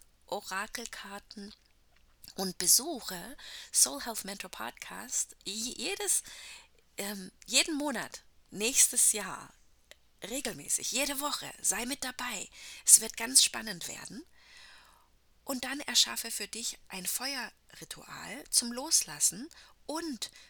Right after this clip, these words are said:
zum Aktivieren deiner Herzenswünsche. Und diese Herzenswünsche werden dir durch den Year Compass bewusst.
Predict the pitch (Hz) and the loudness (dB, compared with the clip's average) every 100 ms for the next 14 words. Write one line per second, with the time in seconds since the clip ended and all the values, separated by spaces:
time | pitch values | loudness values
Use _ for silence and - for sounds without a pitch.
0 | - - 190 - 190 - 175 190 208 190 | 2 2 2 -4 0 0 0 -8 -8 -8
1 | 175 180 185 208 220 - 165 - 151 170 | -10 -10 -10 -8 -2 0 0 -2 -2 -2
2 | 160 160 - - - - 208 214 214 196 | -2 -6 -16 -16 -18 -12 -8 2 2 2
3 | 196 226 - 220 175 175 180 170 165 185 | -4 4 4 4 0 0 -2 0 -6 -6
4 | 214 202 180 170 175 165 160 165 196 190 | -6 -8 -10 -4 -4 -4 -12 -8 -8 -8
5 | - 175 - 143 - - - - - - | -10 -12 -12 -4 2 2 0 -10 -20 -20
6 | - - 147 - - - - | -20 -12 -10 0 2 2 -2